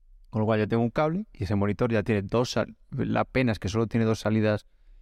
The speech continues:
eh, U S B, que por eso, <laughs> eh, me cuesta. De hecho, he comprado concentrador, a ver si tengo suerte y funciona bien. Y, o sea, os, os animo a que si tenéis un setup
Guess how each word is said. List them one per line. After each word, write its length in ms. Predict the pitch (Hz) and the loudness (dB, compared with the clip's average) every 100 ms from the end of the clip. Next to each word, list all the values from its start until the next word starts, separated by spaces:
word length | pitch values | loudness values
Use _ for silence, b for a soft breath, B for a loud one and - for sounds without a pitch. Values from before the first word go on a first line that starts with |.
| - - - | -20 -20 -6
eh, 440 | 123 110 104 101 - | 0 2 4 2 2
U 140 | 113 | 0
S 160 | 104 120 | 2 0
B, 140 | 131 | 0
que 120 | - | -2
por 220 | 98 101 104 | -4 0 0
eso, 380 | 113 117 101 - _ _ | 0 -2 -4 -8 _ _
<laughs> 240 | _ _ | _ _
eh, 560 | - - 107 117 107 101 | -10 -6 -2 0 0 0
me 160 | 101 101 | 0 0
cuesta. 440 | 123 120 - 147 | 0 -2 0 -4
De 120 | 151 | 0
hecho, 240 | 107 120 104 - | 0 0 -4 -6
he 80 | - | -4
comprado 320 | 117 110 110 | -2 0 0
concentrador, 680 | 107 - 104 107 110 143 - _ _ _ - | 0 -2 0 2 2 0 -4 _ _ _ -20
a 120 | - - | -8 -6
ver 80 | |
si 100 | - | -4
tengo 220 | - 104 101 | -2 0 0
suerte 420 | 107 - 104 - | -2 -2 -2 -2
y 140 | 131 | -4
funciona 360 | - 107 107 110 | -2 0 2 2
bien. 220 | 120 160 - - _ - _ _ - - - | 0 -2 -6 -18 _ -20 _ _ -20 -20 -2
Y, 580 | 113 104 107 107 104 - | 0 2 2 0 0 -4
o 80 | - | -6
sea, 720 | - 104 95 95 - - - _ | -2 0 2 0 -4 -12 -20 _
os, 300 | - 104 - - _ _ _ | -6 -4 -6 -20 _ _ _
os 220 | - 113 110 | -6 -4 -2
animo 480 | 107 127 156 190 - | 0 2 2 -2 -6
a 140 | - 104 | -8 -4
que 120 | 104 | -2
si 160 | - | -2
tenéis 300 | 95 104 107 | -2 0 0
un 260 | 139 131 123 | 0 2 0
setup 360 | - 107 110 | -2 -2 -2